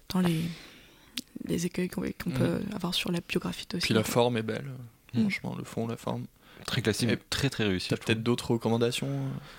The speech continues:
Speaker 2: Nico ?
Speaker 3: Bah, bon, on va encore rester dans le cinéma, mais, euh, pour
Speaker 2: Mais on est là
Speaker 3: sortir,
Speaker 2: pour ça.
Speaker 3: pour sortir un peu, euh, des films en eux-mêmes, il y a une news-, newsletter que je recommande. Une newsletter, oui, des gens suivent encore des newsletters et je vous la conseille vivement.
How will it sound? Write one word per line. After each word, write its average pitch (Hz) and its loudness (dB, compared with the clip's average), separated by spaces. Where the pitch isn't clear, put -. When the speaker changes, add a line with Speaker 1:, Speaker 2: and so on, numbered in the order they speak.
Speaker 2:
Nico ? 135 -4
Speaker 3:
Bah, 123 4
bon, 98 2
on - 6
va 95 10
encore 98 6
rester 98 6
dans 104 10
le 98 6
cinéma, 120 8
mais, 139 8
euh, 92 6
pour 110 4
Speaker 2:
Mais - 2
on 110 8
est 113 4
là 113 6
Speaker 3:
sortir, 110 8
Speaker 2:
pour 117 2
ça. - -2
Speaker 3:
pour 110 6
sortir 127 6
un 113 8
peu, 120 6
euh, 95 6
des 95 6
films 127 6
en 104 8
eux-mêmes, 110 8
il 101 8
y - 10
a 101 10
une 110 10
news-, 131 8
newsletter 135 8
que 120 4
je 104 6
recommande. 98 4
Une 107 8
newsletter, 104 6
oui, 104 4
des 90 6
gens 107 4
suivent - 2
encore 104 4
des 98 4
newsletters 98 6
et 120 6
je 110 6
vous 95 6
la 87 6
conseille 98 2
vivement. 101 2